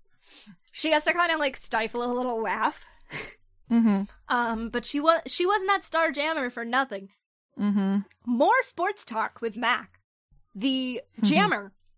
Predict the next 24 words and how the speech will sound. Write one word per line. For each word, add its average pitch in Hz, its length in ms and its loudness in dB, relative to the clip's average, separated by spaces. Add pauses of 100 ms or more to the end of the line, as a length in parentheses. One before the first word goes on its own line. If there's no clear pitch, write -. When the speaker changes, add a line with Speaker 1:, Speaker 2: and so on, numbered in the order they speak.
(260)
Speaker 1:
um, 226 420 0
funnily 440 340 2
enough, 415 260 2
wears 339 240 -2
a 339 80 -6
star 254 500 0 (100)
on 269 160 0
their 254 120 -4
helmet. 262 340 -4 (480)
Um, 233 440 2 (440)
the 247 480 2 (600)
jammer 370 460 0
is 285 200 -2
the 262 100 -4
person 269 500 -4
who 247 520 -4 (100)
accrues 277 680 -4
points - 680 2
for 240 420 0
a 220 200 -2
derby 302 300 0
team 226 360 -12 (460)
by 226 560 2 (120)
lapping 226 720 0